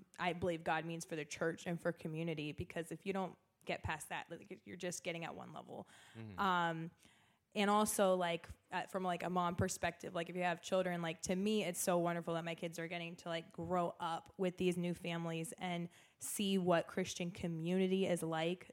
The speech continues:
Speaker 1: So even when they're in the world, they can see the difference, like, wow, they're so open and kind and, like, showing God's love here, but wow, this is different in the world. And that they can see that and they'll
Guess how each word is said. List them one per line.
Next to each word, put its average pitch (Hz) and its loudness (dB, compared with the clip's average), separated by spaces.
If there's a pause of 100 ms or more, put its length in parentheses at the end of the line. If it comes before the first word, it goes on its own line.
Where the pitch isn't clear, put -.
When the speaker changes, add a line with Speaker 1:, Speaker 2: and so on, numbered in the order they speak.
Speaker 1:
So - -4
even 175 2
when 175 -2
they're 165 -4
in 220 2
the 226 6
world, 175 2
they 185 -2
can 185 -4
see 208 -2
the 196 2
difference, 170 -6
like, - -10
wow, 185 0
they're 175 -2
so 180 -2
open 185 -2
and 160 -8
kind 175 -4
and, 165 -8
like, 156 -6 (320)
showing 190 2
God's 180 4
love 185 6
here, 170 0
but 160 -2 (100)
wow, 180 0
this 170 -2
is 160 -6
different 170 -8
in 165 -6
the 160 -6
world. 165 0
And 190 -6
that 196 -4
they 220 0
can 220 -2
see - -4
that 170 2
and 180 -4
they'll 165 -4